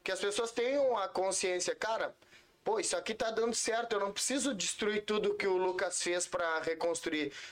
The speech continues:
Até agora ele fez certo, pô, vamos agregar um pouco mais e vamos continuar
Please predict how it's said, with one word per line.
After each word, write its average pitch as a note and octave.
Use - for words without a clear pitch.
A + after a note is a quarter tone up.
Até F3
agora G#3+
ele F#3+
fez G3
certo, A#3
pô, B3
vamos G3+
agregar C#4+
um F4
pouco B3
mais G#3+
e C4
vamos G#3
continuar A3+